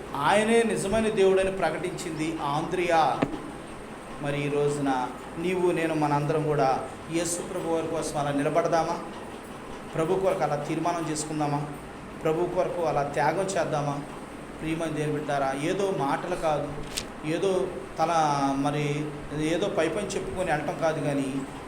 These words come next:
ఆంద్రియ కొరకు నిలబడే, ఆంద్రియ ఏ విధంగా నిలబడ్డాడో ఆ విధంగా నువ్వు నేను నిలబడదామా?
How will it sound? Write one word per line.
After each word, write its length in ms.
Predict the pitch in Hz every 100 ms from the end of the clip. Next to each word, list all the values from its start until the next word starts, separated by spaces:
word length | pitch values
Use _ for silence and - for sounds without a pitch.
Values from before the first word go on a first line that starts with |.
| 131
ఆంద్రియ 400 | 156 202 196 196
కొరకు 440 | 190 170 151 156
నిలబడే, 480 | 143 151 170 170 165 131
ఆంద్రియ 360 | 151 170 165
ఏ 260 | 180 147 147
విధంగా 360 | 160 175 185 196
నిలబడ్డాడో 560 | 180 185 170 165 165
ఆ 80 | 147
విధంగా 320 | 143 147 156
నువ్వు 320 | 151 151 151
నేను 140 | 147 139
నిలబడదామా? 600 | 135 135 143 143 135